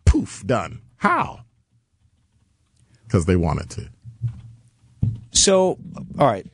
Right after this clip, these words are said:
Speaker 2: we had fewer than, <laughs> just, just processing what just happened here.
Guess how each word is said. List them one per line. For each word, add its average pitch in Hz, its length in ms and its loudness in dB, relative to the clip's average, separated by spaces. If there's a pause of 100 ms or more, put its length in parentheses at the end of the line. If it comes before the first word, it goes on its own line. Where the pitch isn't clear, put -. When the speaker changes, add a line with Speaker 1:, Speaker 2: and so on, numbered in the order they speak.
Speaker 2:
we 139 140 2
had 147 180 0
fewer 190 300 4
than, 120 320 0
<laughs> - 0 -
just, - 680 0 (400)
just 127 240 -6
processing 139 640 0
what 120 120 -2
just - 200 -4
happened 113 360 -2
here. 113 240 -2